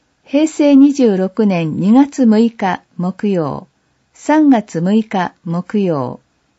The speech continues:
両日とも十時から十二時。二月七日金曜から三月五日水曜で、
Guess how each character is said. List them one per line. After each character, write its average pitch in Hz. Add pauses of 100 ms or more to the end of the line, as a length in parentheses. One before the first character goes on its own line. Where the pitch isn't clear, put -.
(160)
両 247
日 -
と 202
も 190 (140)
十 262
時 240
か 156
ら 139
十 196
二 175
時。 - (1800)
二 220
月 302
七 254
日 226
金 247
曜 240
か 165
ら 156
三 311
月 247
五 185
日 190
水 247
曜 233
で、 160